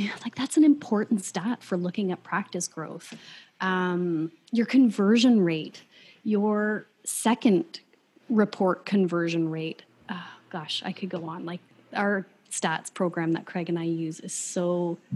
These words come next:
complex, but when we started using it, holy smokes, we figured out why our practice was financially going down the tubes. And if we hadn't done that, I'm not sure we would have figured it out. So,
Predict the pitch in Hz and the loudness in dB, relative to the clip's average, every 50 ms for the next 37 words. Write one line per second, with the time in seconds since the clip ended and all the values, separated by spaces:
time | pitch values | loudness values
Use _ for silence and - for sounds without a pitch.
0 | 131 131 - _ _ _ _ - - - - 185 180 180 175 170 - 175 147 180 | -8 -8 -10 _ _ _ _ -16 -10 -4 -2 0 2 0 0 -2 -4 -6 -6 -6
1 | 262 302 - - - - - _ _ _ _ _ _ - 165 156 160 - - - | -8 -10 -10 -12 -12 -12 -12 _ _ _ _ _ _ -4 -2 -2 -4 -6 -8 -14
2 | _ _ - - - - 226 - - - 208 196 185 185 180 180 180 190 180 - | _ _ -20 -20 -20 -20 -20 -20 -12 -6 -2 0 2 2 2 2 2 0 0 0
3 | - 196 190 185 185 175 165 165 160 165 165 175 170 175 175 165 175 180 170 - | 0 0 0 0 0 0 0 -2 -2 -2 -2 -2 -2 -2 0 -2 -2 -4 -6 -8
4 | - - 208 190 190 185 190 180 180 165 - - 185 170 165 165 165 165 - - | -10 -8 -4 -2 -2 -2 -2 -2 -4 -4 -4 -2 -2 -2 -2 -2 -4 -4 -6 -10
5 | - - - - - _ _ _ _ 202 202 202 202 214 220 220 - - 214 208 | -10 -12 -18 -20 -20 _ _ _ _ -2 2 4 4 6 4 4 4 2 2 2
6 | 185 190 180 175 175 170 160 160 156 - - - _ _ _ _ - 180 170 170 | 2 2 2 2 0 0 -2 -2 -4 -6 -10 -18 _ _ _ _ -8 -6 -2 -2
7 | 170 165 170 170 - 170 165 160 - - 160 156 156 - - - 180 - - - | -2 -2 -4 -6 -6 -6 -8 -8 -8 -8 -10 -10 -8 -10 -10 -10 -8 -8 -10 -10
8 | - - - 160 180 - - - _ _ - - 180 170 165 160 160 - - - | -12 -12 -12 -12 -12 -14 -14 -16 _ _ 0 0 0 2 0 -2 -4 -6 -8 -8
9 | - - - 226 214 - 202 190 175 175 175 170 165 156 156 156 175 - - - | -8 -8 -8 -8 -6 -4 -2 0 0 0 0 -2 -4 -4 -6 -8 -8 -8 -10 -10
10 | - - - - - - 202 190 196 - 214 202 180 165 165 170 175 180 185 - | -10 -10 -8 -8 -6 -4 -4 -4 -4 -2 -4 -4 -4 -4 -6 -4 -2 -2 -2 -2
11 | 208 220 214 214 214 208 208 233 285 302 294 - - - - _ - - - 208 | -2 -2 0 0 0 0 0 0 -2 -2 -4 -6 -12 -20 -20 _ -8 -4 0 2
12 | 202 196 185 - - - - - 185 180 180 190 185 175 175 160 180 - - 185 | 2 2 2 0 -2 -4 -4 -4 -2 -2 0 0 0 0 -2 -4 -4 -6 -8 -10
13 | 170 170 170 160 170 160 165 156 156 151 - - - - - 180 180 175 165 180 | -8 -6 -6 -6 -6 -6 -6 -8 -8 -8 -10 -12 -10 -6 -4 -2 -2 -2 -4 -6